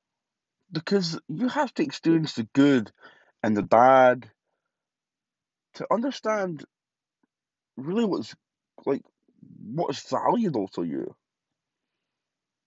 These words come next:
And one thing that's came to fruition this year is my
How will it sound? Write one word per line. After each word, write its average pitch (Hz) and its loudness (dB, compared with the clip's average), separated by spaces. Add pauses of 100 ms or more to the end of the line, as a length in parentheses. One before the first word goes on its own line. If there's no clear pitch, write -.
(1600)
And 120 -2 (1500)
one 160 2
thing 208 2
that's 135 -2
came 143 -2
to 139 -6
fruition 120 2
this 113 -2
year 104 2 (2250)
is 131 -2
my 139 4